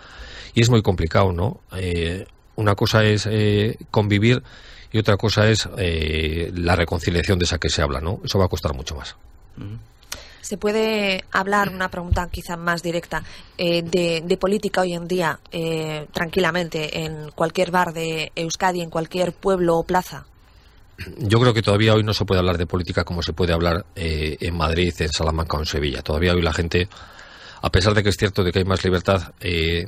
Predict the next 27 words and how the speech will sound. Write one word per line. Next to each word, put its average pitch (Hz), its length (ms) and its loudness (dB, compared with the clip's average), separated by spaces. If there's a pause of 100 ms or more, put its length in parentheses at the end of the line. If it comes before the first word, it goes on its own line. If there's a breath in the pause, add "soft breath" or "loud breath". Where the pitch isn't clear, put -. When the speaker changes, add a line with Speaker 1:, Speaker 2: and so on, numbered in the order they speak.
(140)
Speaker 1:
determinados 92 640 0
temas, 101 280 2
mm, 82 280 -6
prefiere 85 400 -2
soslayarlos. 80 640 0 (480)
Ya 120 240 2
no 135 80 2
igual 120 240 2
por 101 180 -2
temor, 104 340 2 (880 loud breath)
eh, 101 320 4
a 104 140 4
la 101 100 6
represalia, 101 460 4
sino 98 180 0
porque, 92 840 0
eh, 82 40 -10
pues - 400 -12
bueno, 104 300 0
es - 180 -4
un, 98 180 0
es 104 120 -2
un 107 80 0
tema 101 200 2
que 95 80 0
todavía 95 300 4
genera, 92 460 2